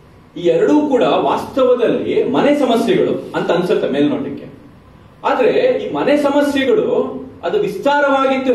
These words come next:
ಹೇಗೆ ಅಂತ ಹೇಳಿದ್ರೆ ಅದೊಂದು ಇಡೀ ದೇಶದ ಸಮಸ್ಯೆಯಾಗಿ ವಿಸ್ತಾರವಾಯಿತು. ಯಾಕೆ ಅಂತ ಹೇಳಿದ್ರೆ ಅದು ಇರುವಂತದ್ದು ಹಾಗೆ, ಅದು, ಅದು ಬೀಜ ಅನ್ನುವಂಥದ್ದು ಯಾವಾಗ್ಲೂ ಚಿಕ್ಕದಾಗಿರುತ್ತೆ. ಅದು ಒಂದು ರೀತಿ ಒಂದು ಸಲ ಬೆಳೆದ ಮೇಲೆ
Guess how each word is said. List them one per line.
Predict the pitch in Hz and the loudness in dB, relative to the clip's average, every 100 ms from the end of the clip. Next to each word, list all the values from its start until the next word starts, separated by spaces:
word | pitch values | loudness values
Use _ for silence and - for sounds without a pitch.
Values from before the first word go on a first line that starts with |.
| 214 | 2
ಹೇಗೆ | 247 240 | 2 0
ಅಂತ | 233 233 | -2 0
ಹೇಳಿದ್ರೆ | 220 247 285 | 0 2 0
ಅದೊಂದು | 247 247 254 320 - - - - | 2 0 0 -4 -6 -14 -14 -4
ಇಡೀ | 277 294 | -2 2
ದೇಶದ | 247 294 294 262 247 | 2 2 0 -2 0
ಸಮಸ್ಯೆಯಾಗಿ | 254 247 254 247 254 240 | 0 0 2 4 2 2
ವಿಸ್ತಾರವಾಯಿತು. | - 240 208 - - - - - - - - - - - | 0 2 2 2 0 -2 -6 -12 -18 -20 -20 -20 -20 -6
ಯಾಕೆ | 180 277 294 269 262 | -2 2 0 0 -2
ಅಂತ | 254 220 | -2 -2
ಹೇಳಿದ್ರೆ | 190 - - 156 262 - - - - - | -2 -4 -4 -6 -6 -8 -18 -20 -20 -8
ಅದು | 196 214 | -4 0
ಇರುವಂತದ್ದು | 240 302 311 302 - | 2 2 2 0 0
ಹಾಗೆ, | 214 190 139 | 0 0 0
ಅದು, | 120 - - - | -4 -10 -16 -12
ಅದು | 127 - | -10 -6
ಬೀಜ | 196 254 277 | -4 0 0
ಅನ್ನುವಂಥದ್ದು | 254 247 247 240 254 240 | 2 2 2 0 -2 0
ಯಾವಾಗ್ಲೂ | 202 233 269 - | 0 0 -2 -4
ಚಿಕ್ಕದಾಗಿರುತ್ತೆ. | 220 233 214 180 - - | -2 2 2 2 0 -4
ಅದು | - - 202 196 | -4 0 0 0
ಒಂದು | 262 254 | -2 -4
ರೀತಿ | - 254 254 175 | -4 -4 -4 -4
ಒಂದು | 208 208 202 | -4 -4 -2
ಸಲ | 247 254 - - | 0 -2 -4 0
ಬೆಳೆದ | 165 277 262 | 0 2 2
ಮೇಲೆ | 240 - - | 0 -2 -6